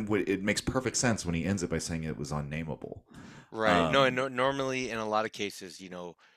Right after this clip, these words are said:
Speaker 2: you, you wanna, most ad-, advice for writers, uh, you wanna avoid mixing metaphors or going overboard. But in that, uh, the essence of the pit, the maelstrom, like, that was, you know, that's biblical, that's, uh,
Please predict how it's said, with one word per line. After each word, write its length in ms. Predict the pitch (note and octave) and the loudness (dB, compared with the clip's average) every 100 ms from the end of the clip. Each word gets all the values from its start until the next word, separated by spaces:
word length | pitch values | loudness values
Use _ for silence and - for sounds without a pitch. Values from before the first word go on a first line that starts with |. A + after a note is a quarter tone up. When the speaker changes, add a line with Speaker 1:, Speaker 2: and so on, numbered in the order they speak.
| _ _ _ | _ _ _
Speaker 2:
you, 220 | - G#2+ | -14 -10
you 220 | A#2 A2+ G#2+ | -10 -6 -2
wanna, 260 | G#2+ G2 | 0 -2
most 320 | G2 G#2+ - | -2 -4 -4
ad-, 180 | - G#2 | -8 -6
advice 680 | G2+ G2 F#2+ F2+ G2+ G#2 G2 | -6 -8 -10 -10 -4 -2 -2
for 120 | - | -2
writers, 480 | F#2+ A2 F#2+ F#2 - F#2+ | 2 2 2 -4 -10 -8
uh, 300 | G2 F#2 F#2+ | -4 -2 -4
you 140 | G#2 | -4
wanna 180 | A2+ A2+ | -2 -2
avoid 520 | G#2 F2 G#2 A2 G#2+ F2 | -2 -4 -2 0 0 -4
mixing 380 | G2 - F2 | -10 -10 -10
metaphors 560 | F2 F2+ - F#2+ F2+ F2+ | -6 -6 -8 -10 -12 -12
or 100 | F#2 | -12
going 240 | F#2+ F#2+ F#2 | -10 -8 -8
overboard. 640 | F2+ F2+ D#2+ F2+ F2 E2 - - - - | -8 -10 -10 -10 -12 -16 -20 -20 -16 -4
But 220 | G#2+ G2+ | -2 -2
in 220 | - A2+ G#2 | -4 -8 -4
that, 260 | G2+ G2 - | -4 -6 -10
uh, 160 | G#2 F#2+ - | -14 -14 -10
the 140 | G#2+ | -4
essence 360 | G#2 - F#2+ - | -4 -4 -8 -8
of 200 | F#2 D#2 | -8 -8
the 80 | F#2 | -12
pit, 280 | - G#2+ - | -6 -8 -8
the 80 | F2 | -12
maelstrom, 580 | F2+ G2 - A2+ G#2+ F#2 | -6 -6 -6 -6 -6 -8
like, 200 | F2 - | -10 -2
that 160 | G#2 | 0
was, 120 | G2 F#2 | 0 -4
you 80 | G2+ | -6
know, 60 | |
that's 200 | F2 G2+ | -4 -6
biblical, 560 | - G2+ F#2+ F#2+ G2 F#2 | -4 -4 -4 -6 -4 -4
that's, 420 | F2+ F#2 - - - - - - _ - | -4 -6 -8 -14 -16 -20 -20 -20 _ -12
uh, 380 | - F2+ E2+ | -10 -8 -10